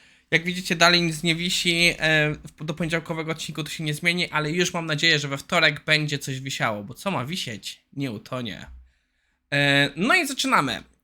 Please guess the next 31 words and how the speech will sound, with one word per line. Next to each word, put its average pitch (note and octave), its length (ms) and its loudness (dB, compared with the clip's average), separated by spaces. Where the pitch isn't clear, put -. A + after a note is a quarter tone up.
Naszym G#3+ 300 2
pierwszym F#4 280 0
materiałem A#3 580 2
jest F#3 460 4
informacja G#3+ 680 -2
na G3 140 0
temat D3 440 -4
wycieku D#3 600 -2
danych B2+ 580 -2
z B2+ 300 -4
N C3 140 -2
P D#3+ 160 2
M-a. C3+ 360 4
Żeby A#3+ 200 2
było C4 120 2
jasne, A#3+ 420 6
to A3+ 240 2
nie A3 200 6
jest G#3 140 6
świeży F#3 320 4
materiał. C3 520 2
To F#3 120 -2
jest F3 120 2
materiał, F#3+ 480 4
który E3+ 260 -4
ma E3+ 160 4
już D#3+ 200 2
jakieś D#3 240 -4
dwa D3+ 180 0
tygodnie. C#3 400 0
Ten... C3 280 -4